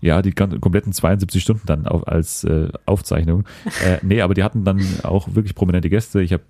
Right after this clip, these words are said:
Speaker 1: zugeschaut, da war mal hier unser Lieblingskoch Ali Güngörmüş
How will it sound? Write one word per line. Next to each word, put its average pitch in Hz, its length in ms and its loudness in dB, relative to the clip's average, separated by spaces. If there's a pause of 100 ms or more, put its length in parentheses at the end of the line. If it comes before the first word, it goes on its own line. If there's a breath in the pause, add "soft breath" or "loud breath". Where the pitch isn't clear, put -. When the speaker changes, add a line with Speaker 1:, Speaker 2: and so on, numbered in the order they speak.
(320)
Speaker 1:
zugeschaut, 92 440 0
da 80 100 -2
war 80 120 0
mal 80 260 0
hier 85 360 0
unser 80 480 0 (140)
Lieblingskoch 95 640 0
Ali 90 220 2
Güngörmüş 110 680 0